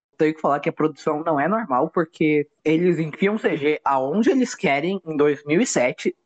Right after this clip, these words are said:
Sempre que eles têm oportunidade de enfiar C G, eles enfiam C G. E se-, sempre que eles têm oportunidade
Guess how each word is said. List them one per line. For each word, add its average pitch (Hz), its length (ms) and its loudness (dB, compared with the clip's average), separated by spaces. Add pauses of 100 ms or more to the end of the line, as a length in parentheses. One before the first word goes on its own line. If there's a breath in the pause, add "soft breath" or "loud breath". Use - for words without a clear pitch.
Sempre 160 180 0
que 220 80 0
eles 214 120 0
têm 196 100 2
oportunidade 180 640 0
de 175 60 -6
enfiar 175 220 0
C 160 160 2
G, 185 100 0
eles 180 260 2
enfiam 196 400 0
C 151 160 0
G. 143 240 2
E 170 100 4
se-, - 120 -14 (120)
sempre 220 380 2
que 220 100 -2
eles 190 160 0
têm 202 120 0
oportunidade 175 920 0